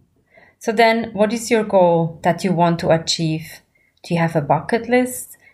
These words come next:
Is there something special that you want to achieve this year or even in one or two years? Let's just look at this. Sometimes we need a group to help us out.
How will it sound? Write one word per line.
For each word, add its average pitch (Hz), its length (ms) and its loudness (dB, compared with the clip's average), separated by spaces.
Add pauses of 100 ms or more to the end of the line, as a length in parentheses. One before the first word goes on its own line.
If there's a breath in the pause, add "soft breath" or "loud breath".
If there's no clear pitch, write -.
(220 soft breath)
Is 175 220 -2
there 170 180 2
something 165 480 -2
special 214 760 -2
that 165 300 0
you 175 140 -2
want 165 380 0
to 160 200 -6
achieve 175 560 -6 (220)
this 202 320 -6
year 269 420 2 (120)
or 151 480 0
even 170 340 -4
in 165 260 -2
one 165 200 0
or 170 100 -2
two 175 260 -8
years? 160 460 -4 (380)
Let's 220 360 0
just 196 280 -4
look 185 280 -2
at 190 160 -6
this. 139 400 -8 (840 loud breath)
Sometimes 196 920 2
we 202 160 -2
need 214 180 0
a 185 160 -4
group 262 320 -2
to 214 100 -6
help 170 280 2
us 175 160 -6
out. 156 480 -2